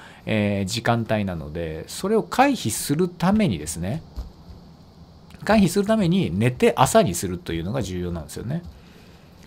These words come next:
ちなみに夜になるとこの辺もやばい奴らが結構来るんですけど、寒気がするとかあるでしょ。これでも暖炉の、なんというかこの松明の近くいたら温まるわけ。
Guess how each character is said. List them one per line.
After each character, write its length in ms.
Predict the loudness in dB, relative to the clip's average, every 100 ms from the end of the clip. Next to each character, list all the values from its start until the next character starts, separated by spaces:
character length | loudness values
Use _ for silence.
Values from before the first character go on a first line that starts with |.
| -20 -8
ち 140 | -2
な 80 | 0
み 80 | 2
に 120 | 4
夜 220 | 4 2
に 80 | 2
な 80 | 2
る 80 |
と 100 | 0
こ 140 | -2 -2
の 120 | 0
辺 160 | 2 0
も 520 | -2 0 -2 -4 -8 -16 -20 -20 -6
や 160 | 0 2
ば 160 | 4
い 120 | 4 2
奴 300 | 0 0 0
ら 100 | 2
が 120 | 2
結 220 | -2 -2 -4
構 140 | -6
来 140 | -2
る 80 | -2
ん 40 | -2
で 80 |
す 140 | -6 -8
け 80 | -6
ど、 80 |
寒 380 | -6 -2 0 0
気 100 | 2
が 100 | 0
す 140 | 0 -4
る 80 |
と 80 | -6
か 100 | -6
あ 40 | -6
る 80 | -6
で 60 |
し 80 | -8
ょ。 120 | -8 -10 -18 -20 -20 -20 -12 0
こ 100 | 2
れ 40 |
で 80 | 2
も 160 | 0 -4 -16 -6
暖 300 | 4 4 4
炉 140 | 2
の、 60 | 0 -4 -18 -8 -2
な 100 | 0
ん 60 |
と 60 | 0
い 40 |
う 40 | -2
か 100 | 0
こ 180 | 0
の 320 | 0 -2 -4 -8 -4
松 240 | 0 0 0
明 60 |
の 20 | -2
近 180 | -2
く 100 | -2
い 60 | -2
た 120 | 0
ら 360 | 0 0 0 -2
温 240 | -4 -2
ま 80 | 0
る 80 | -2
わ 80 | -6
け。 180 | -14